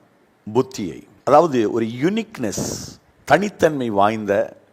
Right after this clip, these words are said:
ஒரு அறிவை ஆண்டவர் கொடுக்கின்றார். பரிசுத்த ஆவியானவர் வரும்போது அது நடக்கிறது.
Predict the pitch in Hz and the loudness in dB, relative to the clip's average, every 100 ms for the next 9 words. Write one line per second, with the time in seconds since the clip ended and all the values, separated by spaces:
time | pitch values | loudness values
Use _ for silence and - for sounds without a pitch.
0 | _ _ - 113 113 90 87 120 165 113 | _ _ -4 2 4 6 6 4 4 -2
1 | 87 80 - - 120 110 107 104 90 - | -4 -6 -8 0 2 2 0 -2 -4 -6
2 | 101 - - _ - 139 170 185 190 135 | -18 -20 -20 _ 0 2 2 0 4 6
3 | 139 131 101 110 120 104 104 113 92 85 | 6 2 0 0 0 -2 0 -4 -4 -4
4 | 92 - - | -6 -6 -18